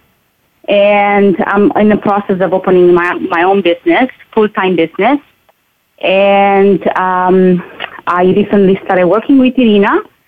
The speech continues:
and I'm just amazed each time with how, how much my life has changed, um, in terms of not procrastinating any longer. I, I used to,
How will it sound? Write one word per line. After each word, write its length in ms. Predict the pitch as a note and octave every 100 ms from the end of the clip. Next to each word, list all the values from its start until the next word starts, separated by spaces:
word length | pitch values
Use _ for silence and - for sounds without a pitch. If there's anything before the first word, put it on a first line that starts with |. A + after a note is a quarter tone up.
| _ _ _ _ _ -
and 600 | G3+ G3 G3 G3 G3+ G3+
I'm 180 | G3+ G3
just 200 | A3+ A3+ A#3
amazed 480 | G#3+ G3 G3 -
each 260 | - G3 -
time 580 | A3 F3+ F3+ F3+ F#3+ -
with 320 | F#3 F3 F3 -
how, 640 | - F#3+ F#3+ F#3 F#3+ - -
how 280 | - G#3+ A3
much 380 | G3+ G3 -
my 160 | G#3 F3+
life 260 | F3+ F3+ -
has 200 | F3 E3 - -
changed, 560 | C#4 C4+ F3+ F3 G3 _ _ _ _ _ _ -
um, 360 | D3+ F3 F3 -
in 200 | G3+ G#3
terms 340 | A#3+ B3+ -
of 380 | A3 G#3+ G3+ G3 - _ _ _ _ _ -
not 340 | A3+ B3 -
procrastinating 800 | D4+ D4+ C4+ D4 - C4+ A#3+ G#3
any 240 | F3 E3+
longer. 360 | D3 C#3 C3+ C3+ - -
I, 260 | F#3 F#3+ D#3+
I 80 | F#3+
used 260 | G#3+ A#3+ - -
to, 280 | A3 G#3